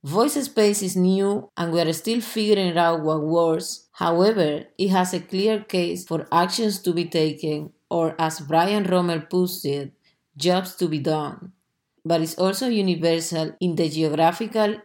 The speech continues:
language, and demographic sense.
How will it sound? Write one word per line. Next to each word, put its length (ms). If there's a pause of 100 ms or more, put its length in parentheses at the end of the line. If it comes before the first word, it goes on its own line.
(140)
language, 720 (160)
and 200
demographic 680
sense. 680